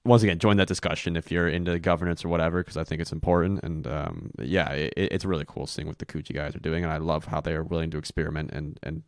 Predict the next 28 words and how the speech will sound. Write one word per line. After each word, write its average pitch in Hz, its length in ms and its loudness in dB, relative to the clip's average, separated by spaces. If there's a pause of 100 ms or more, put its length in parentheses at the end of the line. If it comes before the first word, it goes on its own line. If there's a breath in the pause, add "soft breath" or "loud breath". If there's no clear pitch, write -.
see - 200 -6
what - 140 -6
ha-, - 200 -10
see - 180 0
what - 120 4
works 95 280 2
and 76 100 -6
what 82 160 -2
doesn't 71 260 -4
work, 64 200 -8
sort 76 160 -4
of - 60 -10
type - 260 -6
of - 60 -18
thing. 80 220 -4 (640 loud breath)
Uh, 107 580 12
we're 110 200 4
gonna 135 160 10
move 131 280 8
into 117 400 6
our 110 320 6
final 123 300 4
question 127 320 2
here 90 160 2
for 87 160 0
you, 82 80 2
Danku. 85 520 2
And 87 380 2